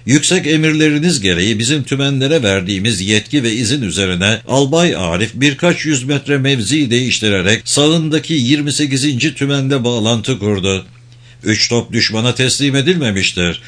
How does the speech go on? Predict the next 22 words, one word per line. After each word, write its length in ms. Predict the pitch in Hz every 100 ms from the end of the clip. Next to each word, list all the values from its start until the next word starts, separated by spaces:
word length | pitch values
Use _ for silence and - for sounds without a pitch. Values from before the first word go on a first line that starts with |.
| - -
Tahrip 440 | 143 139 147 170
edildikten 680 | 151 143 147 139 143 156 160
sonra 280 | 156 151 131
helal 360 | 139 151 151
çukurlarına 720 | - 120 139 113 123 95 117
atılmıştır." 920 | 104 98 107 98 98 - 92 92 - - - - - - - - - - - - - - - - - - - -
Enver 340 | 131 165 180
Paşa'nın 460 | 147 87 76 85 90
açıklamayı 680 | 95 - 90 92 90 101
dinledikten 600 | 95 101 104 107 - 117
sonra 360 | 117 87 80 98
konuyu 440 | 117 123 127 151
değiştirmesinden 1040 | 90 87 - 90 82 85 87 85 82 98 107 - -
kurşuna 540 | - 151 - 160 156
dizme 360 | 135 139 135 151
emrini 440 | 143 127 131 127
geri 240 | 107 117 135
aldığı 400 | 123 117 98 127
sonucunu 520 | - 113 107 110 117
çıkardı 460 | - 92 104 87 113
İhsan 440 | 87 - 92 82
Paşa. 460 | 82 80 82 78